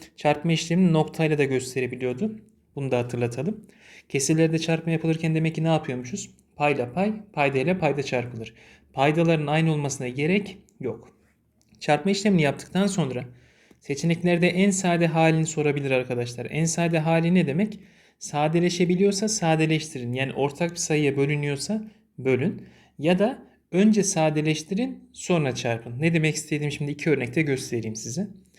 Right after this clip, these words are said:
Örneğin iki bölü üçte dört bölü beşi çarpın diyor. İki kere dört, sekiz. Üç kere beş, on beş. Sekiz ve on beş ortak bir sayıya bölünür mü? Bölünmez. Sekiz çift, on beş tek.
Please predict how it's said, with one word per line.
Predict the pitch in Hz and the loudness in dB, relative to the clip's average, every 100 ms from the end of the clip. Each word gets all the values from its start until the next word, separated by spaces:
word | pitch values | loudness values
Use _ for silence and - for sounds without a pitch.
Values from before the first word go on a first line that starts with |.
| _ _ - - - | _ _ -20 -10 0
Örneğin | 170 175 | 2 4
iki | 170 208 | 2 2
bölü | 196 196 | 4 4
üçte | 185 185 175 | 4 2 2
dört | 165 185 190 | 2 0 0
bölü | 175 165 | 0 0
beşi | 170 214 | 0 -4
çarpın | - 160 135 - 117 | 0 0 0 -4 -10
diyor. | 107 110 - _ _ _ - _ _ - | -10 -12 -18 _ _ _ -20 _ _ -10
İki | 185 185 | -6 0
kere | 185 165 147 | 4 6 4
dört, | 190 202 - - _ _ _ _ _ _ | 0 -2 -12 -20 _ _ _ _ _ _
sekiz. | - - 135 185 185 - - _ _ | -10 -6 -2 -2 -2 -6 -10 _ _
Üç | 185 185 - | -4 -4 4
kere | 156 147 | 6 6
beş, | 180 185 - - - _ _ - | 4 2 -2 -10 -18 _ _ -6
on | 143 120 | -6 -6
beş. | - - _ _ _ | -10 -14 _ _ _
Sekiz | - 160 151 214 180 | -6 -4 0 0 2
ve | |
on | 175 151 | 2 2
beş | 131 - | 0 2
ortak | 151 151 190 | 2 2 -2
bir | 190 | 0
sayıya | 190 175 170 | 2 2 4
bölünür | 175 175 165 | 4 4 2
mü? | 185 220 - - _ | 2 0 -4 -16 _
Bölünmez. | 143 160 151 120 117 117 | 2 4 4 0 -6 -8
Sekiz | - 170 165 - | -4 -2 -2 -4
çift, | - 190 185 - | -4 -4 -6 -6
on | 156 143 | -4 -2
beş | 117 - | -4 -4
tek. | - 190 | -2 -4